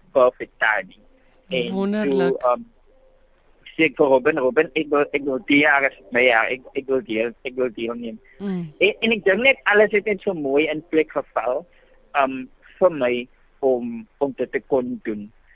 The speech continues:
Speaker 2: Mm.
Speaker 1: So, ja, so dit, dit, dit, dit was die hele tyd daar, die begeerte, en Jody, hy, Jody Jenkins, sy was mos ook, ehm,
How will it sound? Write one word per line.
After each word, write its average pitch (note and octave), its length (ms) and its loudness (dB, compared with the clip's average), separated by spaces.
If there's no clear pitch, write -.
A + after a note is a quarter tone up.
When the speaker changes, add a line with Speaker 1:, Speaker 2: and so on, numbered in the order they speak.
Speaker 2:
Mm. A#3 220 -6
Speaker 1:
So, C3+ 440 4
ja, B2+ 400 2
so - 180 -4
dit, D3 320 0
dit, D3+ 140 4
dit, E3 160 2
dit D3+ 140 0
was D#3+ 160 2
die C#3 120 0
hele D3+ 120 4
tyd F#3+ 160 0
daar, D#3+ 300 0
die D#3+ 100 -4
begeerte, D#3+ 760 0
en C3+ 380 0
Jody, D#3+ 720 2
hy, B2+ 200 -2
Jody D#3 340 0
Jenkins, C#3 540 -4
sy C#3+ 120 -2
was D3 180 0
mos D3+ 180 -12
ook, C#3+ 220 -4
ehm, C3 260 4